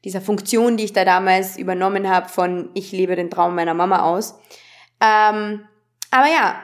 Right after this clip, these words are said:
ich hatte Schiss zu enttäuschen. Ich habe enttäuscht und es ist nichts Schlimmes, <laughs> weil zu enttäuschen ja nur heißt, dass du die Täuschung von dir selbst beendest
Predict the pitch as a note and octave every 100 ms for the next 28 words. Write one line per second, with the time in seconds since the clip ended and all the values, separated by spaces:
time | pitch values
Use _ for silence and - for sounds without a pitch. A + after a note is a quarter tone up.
0 | - G#3 A3+ B3 D4+ D4 C4 C4 - G3+
1 | G3 F#3+ G3+ A#3 C#4 F4 - _ _ _
2 | _ - - A3 B3 C#4+ C#4 C4+ C#4 C#4+
3 | F#4 - - - _ _ _ _ _ _
4 | _ _ _ _ _ - A3+ A3 - -
5 | _ _ _ G#3 G3 F#3 F3 - C4+ C4+
6 | A3+ - - A#3+ - - _ _ _ _
7 | _ _ - G3 F#3+ - G3 G#3 F#3+ G3
8 | G3+ G#3 G3+ - _ G3+ F#3+ G3+ G#3+ F#3+
9 | F3+ F#3+ - _ _ - G#3 - F#3+ F#3+
10 | F#3+ G3+ G3 G#3 A3 G3+ G3 - _ -
11 | F3 D#3+ F#3 G3 G3 G3 F3+ E3 E3 -
12 | - - F3+ F3 F3+ -